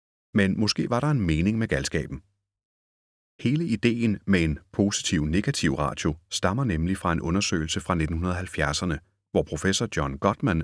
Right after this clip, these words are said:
undersøgte forholdet mellem positive og negative interaktioner under en femten minutters samtale mellem to ægtefolk. Ni år senere fulgte han op og fandt en korrelation mellem ratioen af positive og negative kommentarer, og om parret stadig var sammen.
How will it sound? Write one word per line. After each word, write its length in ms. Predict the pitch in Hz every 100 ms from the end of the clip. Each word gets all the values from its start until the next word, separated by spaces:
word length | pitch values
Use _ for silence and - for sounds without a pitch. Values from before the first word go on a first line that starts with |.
| -
undersøgte 500 | 90 101 - 85 78
forholdet 480 | - 98 110 76 80
mellem 300 | 76 76 73
positive 760 | - 107 113 113 - 80 76
og 100 | 82
negative 540 | 80 104 131 - 80 -
interaktioner 680 | 78 73 67 - 117 101 - _ _ _ 101
under 160 | 85
en 120 | 85
femten 380 | - 104 127 147
minutters 320 | 110 80 92
samtale 480 | 95 73 76 90 90
mellem 240 | 85 71 92
to 200 | 85 -
ægtefolk. 600 | 95 - - 71 - - _ _ _ _ _ _ _ _ _ _ _
Ni 180 | 117 180
år 160 | 90 67
senere 420 | - 95 120 92
fulgte 280 | - 71 71
han 120 | 73
op 280 | 90 - - -
og 100 | 82
fandt 260 | 117 113
en 140 | 101 78
korrelation 720 | 85 76 71 80 147 156 92
mellem 240 | 85 85
ratioen 580 | 82 90 - 107 85 80
af 160 | 78 80
positive 680 | 95 92 - - 92 92
og 80 | 95
negative 480 | 80 90 123 101 85
kommentarer, 520 | 90 82 76 67 - - _ _ _ _ -
og 100 | 80
om 180 | 78 73
parret 320 | - - 104
stadig 300 | - 73 82
var 80 | 98
sammen. 360 | - 65 76